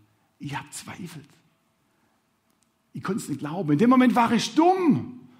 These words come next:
Und ich konnte erst wieder sprechen, nachdem du geboren warst. Der hat die ganze Geschichte gehört, die ganze wunderliche Geschichte gehört. Und Johannes, der wurde überhäuft von Wunder und großartige Überlieferungen.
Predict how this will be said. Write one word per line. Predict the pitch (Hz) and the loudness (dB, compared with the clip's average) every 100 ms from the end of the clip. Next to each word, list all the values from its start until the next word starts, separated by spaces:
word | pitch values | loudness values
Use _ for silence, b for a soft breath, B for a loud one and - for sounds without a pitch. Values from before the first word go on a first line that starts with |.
| b b | b b
Und | 120 | -6
ich | 135 | -6
konnte | 139 123 | -4 -4
erst | 143 | -4
wieder | 151 151 | -6 -8
sprechen, | - 135 123 | -8 -8 -6
nachdem | 117 - | -6 -6
du | 110 | -8
geboren | 104 98 117 151 | -8 -6 -6 -6
warst. | 107 87 - _ _ _ _ _ _ _ _ b b b b - | -8 -14 -18 _ _ _ _ _ _ _ _ b b b b 0
Der | 170 | 0
hat | 247 | 2
die | 247 | 0
ganze | 175 233 294 226 | 0 2 2 2
Geschichte | 208 214 - - 277 262 - 226 | 0 0 0 0 0 0 -2 -2
gehört, | 214 208 160 113 269 208 202 - B B | 0 2 2 2 2 2 -2 -6 B B
die | - | -2
ganze | 170 254 208 226 170 | 0 2 2 2 4
wunderliche | 269 294 269 233 | 4 4 2 -2
Geschichte | 214 214 240 240 220 | -2 0 2 2 0
gehört. | 196 208 165 214 226 - B B B B | 0 2 4 4 2 -4 B B B B
Und | 202 | 4
Johannes, | 226 196 208 277 240 240 - B B | 4 4 4 4 2 -2 -8 B B
der | 185 202 | 2 4
wurde | 262 262 | 2 2
überhäuft | 240 240 226 196 131 254 330 311 175 - - B | 0 2 2 2 2 2 4 2 2 -4 -16 B
von | B 233 226 165 | B 2 2 6
Wunder | 262 294 285 247 | 6 8 6 4
und | 226 170 | 0 -2
großartige | 147 175 262 294 294 233 233 208 214 | 0 2 2 2 0 0 2 0 0
Überlieferungen. | 185 196 262 269 233 196 214 220 226 | 2 6 6 6 2 2 2 4 2